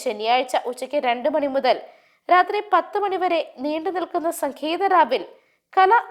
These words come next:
ആസ്വാദകർക്ക് തികച്ചും സൗജന്യമായിട്ടാവും പ്രവേശനം അനുവദിക്കുന്നത്. ന്യൂസ് ഡെസ്ക്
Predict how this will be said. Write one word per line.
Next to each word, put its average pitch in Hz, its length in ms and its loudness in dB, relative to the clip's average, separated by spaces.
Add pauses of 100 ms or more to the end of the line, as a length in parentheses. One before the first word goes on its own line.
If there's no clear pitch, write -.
(120)
ആസ്വാദകർക്ക് 311 840 2
തികച്ചും 330 380 -2 (240)
സൗജന്യമായിട്ടാവും 311 1120 2 (160)
പ്രവേശനം 311 640 -2 (160)
അനുവദിക്കുന്നത്. 233 680 -2 (800)
ന്യൂസ് 220 300 -6
ഡെസ്ക് 339 400 -8